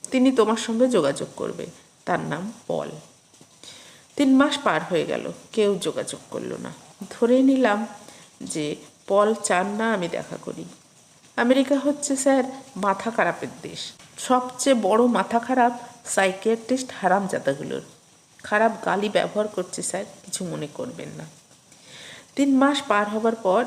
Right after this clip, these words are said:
একটা সোমবারে তিনি আমাকে টেলিফোন করলেন। আমি বললাম, "স্যার, মেয়েটি কেমন আছে?" পল বললেন, "ভালো আছে। সে কথা খুব কম বলে, এটাই সমস্যা, আর কোনো সমস্যা নেই।" "তার মা বাবার নাম এসব বলেছে?"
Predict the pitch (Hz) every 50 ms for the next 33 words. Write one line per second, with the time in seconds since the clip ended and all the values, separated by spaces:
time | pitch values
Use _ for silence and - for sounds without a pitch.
0 | - - 202 202 196 - - 202 196 - - - 180 180 180 185 196 208 240 277
1 | 311 320 302 - - - - - - - - 190 185 180 180 175 170 156 180 180
2 | - - 285 302 - - 185 170 170 180 190 - - - - - - - - -
3 | - - - 165 170 - - - - _ _ - - - 185 190 202 208 202 202
4 | 202 196 196 190 190 190 - - - - - _ - - - 262 269 254 262 -
5 | - - - - 220 208 202 202 - 247 240 240 214 208 220 240 277 277 285 -
6 | - 196 196 190 - - - - - - - - _ _ _ _ _ _ _ _
7 | _ - 196 190 196 196 190 185 175 165 170 170 170 180 - - - - 175 196
8 | 196 214 190 151 - - - - - - - - - _ _ _ _ _ _ -
9 | - - 269 262 262 - 196 - - - 254 254 - - 285 277 - - - 196
10 | 190 185 190 190 185 170 160 156 156 - - 196 - - 226 247 240 - - 143
11 | 143 165 - - - - - 165 - - _ _ - - - 196 202 - - -
12 | 254 285 262 - - 165 165 - - - - 82 - - - - - _ _ _
13 | _ - - - - - - _ _ - - - 254 247 247 233 233 226 226 220
14 | 233 233 247 247 247 247 247 247 247 240 233 - 214 220 - 247 233 226 226 233
15 | 277 311 285 - - 247